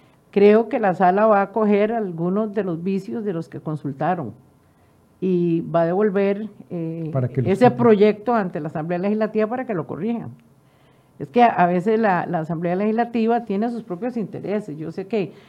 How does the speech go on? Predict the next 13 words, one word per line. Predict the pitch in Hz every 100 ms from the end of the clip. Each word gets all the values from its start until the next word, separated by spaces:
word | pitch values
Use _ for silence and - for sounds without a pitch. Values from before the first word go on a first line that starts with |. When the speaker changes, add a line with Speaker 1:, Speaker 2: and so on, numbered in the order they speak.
| _ -
Speaker 1:
muchos | 185 190 233 214
padres | 220 180 185 208
de | 202 180
la | 156
patria | 185 180 214
tienen | 208 180 190
muy | 196 185
buenas | 185 190 202
intenciones, | 190 151 156 202 202
pero | - 160
también | 147 160 190
intereses | 262 262 220 220 254
políticos | 214 208 214 240 247